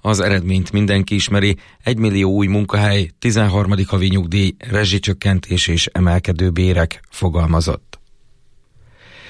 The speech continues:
Mára új világpolitikai korszak köszöntött be, és ennek alapját egy nagy globális patrióta forradalom adja, amely Budapestről indult és Washingtonban kapott mindent elsöprő lendületet,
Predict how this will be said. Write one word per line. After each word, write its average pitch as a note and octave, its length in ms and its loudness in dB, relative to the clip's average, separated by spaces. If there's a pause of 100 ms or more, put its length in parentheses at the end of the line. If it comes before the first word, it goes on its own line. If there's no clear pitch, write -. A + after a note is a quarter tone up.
(300)
Mára C3 240 2
új C3+ 220 2
világpolitikai A#2+ 760 0
korszak A2 380 -2
köszöntött G#2+ 440 -2
be, G#2+ 240 0 (100)
és A2 240 -2
ennek A2 280 0
alapját G#2 580 0
egy G2+ 220 -4
nagy G#2 200 0
globális G2 540 -2
patrióta F#2+ 560 -2
forradalom G2+ 540 0
adja, G#2 360 2 (240)
amely F#2+ 320 0
Budapestről G#2 760 -2
indult G#2+ 400 -2
és G2 180 -2
Washingtonban G2 720 0
kapott F#2+ 320 -2
mindent F#2+ 380 0
elsöprő F#2+ 500 0
lendületet, F#2+ 640 0